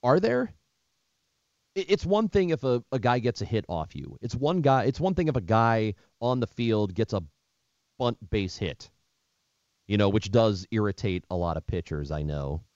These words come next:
Like the Ben Davis situation, remember that? Where he broke up a no-hitter. I believe it was in the eighth inning with a bunt for a single. And it was a two-run game, so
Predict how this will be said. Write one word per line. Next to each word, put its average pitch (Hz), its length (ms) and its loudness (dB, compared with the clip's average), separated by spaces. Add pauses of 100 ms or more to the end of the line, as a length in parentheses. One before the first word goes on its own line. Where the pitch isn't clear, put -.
(200)
Like 87 220 -6
the 90 100 -4
Ben 87 360 0
Davis 85 360 -2
situation, 92 720 -2
remember 85 420 -2
that? 87 240 -2 (180)
Where 90 120 -6
he 92 80 0
broke 87 300 0
up - 140 -2
a 87 60 -2
no-hitter. 85 600 2 (220)
I 98 80 -4
believe 101 260 2
it 98 80 2
was 87 120 -2
in 92 60 2
the 87 140 -2
eighth 90 240 -4
inning 90 300 0 (420)
with 92 180 -2
a 85 140 0
bunt 92 460 -2
for 95 120 0
a 82 60 0
single. 104 500 0 (260)
And 131 100 2
it - 40 4
was 151 120 4
a 151 40 4
two-run 202 500 2
game, 160 400 2
so 120 420 0